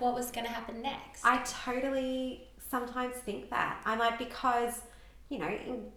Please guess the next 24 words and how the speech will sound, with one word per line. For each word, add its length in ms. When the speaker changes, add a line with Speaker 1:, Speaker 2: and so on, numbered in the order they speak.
Speaker 2:
relationships, 800
like, 140
how 180
many 120
conversations 760
do 80
you 120
have 240
and 140
you 100
not 420
sort 180
of 220
take 360
a 40
huge 400
note 180
of 80
it? 140
And 80
I 80
know 340
that 200
that 220